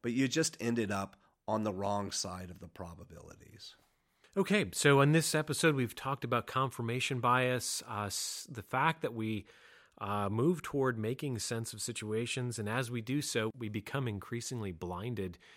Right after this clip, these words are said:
Speaker 2: to alternative cases. And, uh, we've talked about some of the science behind this. Uh, we've talked about the fact that just some awareness of this is a good first step towards staying open-minded.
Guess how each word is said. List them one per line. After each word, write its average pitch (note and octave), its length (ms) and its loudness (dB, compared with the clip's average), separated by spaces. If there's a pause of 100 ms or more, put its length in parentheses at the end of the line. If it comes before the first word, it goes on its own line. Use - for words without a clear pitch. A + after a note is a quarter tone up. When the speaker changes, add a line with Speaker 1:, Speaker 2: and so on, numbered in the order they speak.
(220)
Speaker 2:
to A#2 200 0
alternative A2+ 880 0
cases. F2+ 800 0 (400)
And, A2 540 0
uh, A2 180 2
we've A2 160 0
talked C3 240 4
about A#2+ 220 -2
some B2+ 200 -2
of A2+ 60 -2
the G2 60 -8
science B2+ 400 -2
behind A#2 480 -2
this. A2+ 420 -2 (380)
Uh, G2+ 260 2
we've G2+ 200 -2
talked A#2 260 2
about G#2 320 -4
the G2+ 40 -12
fact G#2+ 440 -4
that G2+ 140 -4 (300)
just - 260 -2
some E3+ 200 4
awareness A#2 640 2
of F2 160 -8
this F2 380 -4
is A#2 180 -8
a G2+ 80 -2
good G#2 320 -2
first - 500 -6
step G#2+ 420 -4
towards F#2 300 -8
staying G#2+ 380 -4
open-minded. F#2 800 -4